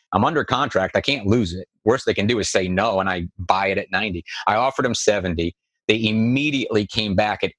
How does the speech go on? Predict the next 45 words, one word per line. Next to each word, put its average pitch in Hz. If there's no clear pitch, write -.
eighty-one, 95
which 98
I 104
was 98
shocked 117
by. 82
And 107
I 104
immediately 120
responded 107
with, 90
"I'll 123
go 131
to 113
seventy-five," 92
which 117
hindsight, 135
I 98
thought 107
about, 98
I 120
should 139
have 117
just -
tried 110
to 101
hold 120
my 101
se-, -
seventy. 123
I 92
probably 113
still 147
would 120
have 92
gotten 90
it, 92
but 101
I, 104
I 107
came 113
right 120
up 135
to 117
seventy-five. 95